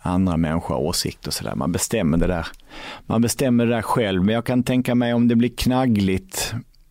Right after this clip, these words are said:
så skulle det nog vara väldigt jobbigt när det är barn inblandat. Alice och jag,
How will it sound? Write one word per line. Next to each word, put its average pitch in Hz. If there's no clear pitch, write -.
så 113
skulle 120
det 117
nog 113
vara 98
väldigt 92
jobbigt 90
när 90
det 87
är 90
barn 87
inblandat. 82
Alice 95
och 95
jag, 92